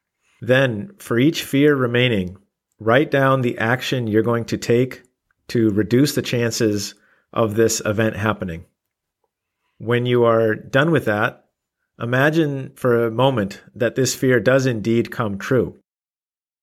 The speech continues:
and write down the actions you will take as a result. If you are afraid of getting fired, for example, I would make sure I have clear expectations from my boss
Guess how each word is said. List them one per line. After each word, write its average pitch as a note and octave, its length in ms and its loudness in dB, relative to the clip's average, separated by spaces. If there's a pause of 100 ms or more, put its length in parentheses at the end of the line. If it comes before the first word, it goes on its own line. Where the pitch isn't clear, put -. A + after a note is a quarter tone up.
(240)
and A2 320 -2
write B2+ 220 2
down C#3+ 220 2
the B2+ 120 0
actions B2 480 -2
you A2+ 120 -2
will A2 80 2
take A2+ 300 -2
as G#2 200 -4
a F#2+ 60 -8
result. F#2 500 -10 (1120)
If B2+ 220 -4
you B2+ 180 2
are B2 480 4 (100)
afraid C#3 360 0
of B2+ 100 -2
getting C3+ 220 0
fired, A#2+ 440 0
for G#2+ 140 -6
example, F#2+ 520 -10 (680)
I A2 100 -4
would A#2 500 0
make B2 300 0
sure B2+ 500 2
I A2+ 120 -2
have A2+ 560 -4 (460)
clear D3+ 520 2
expectations B2+ 760 -2
from A2 220 -8
my G2 160 -4
boss A#2 540 -2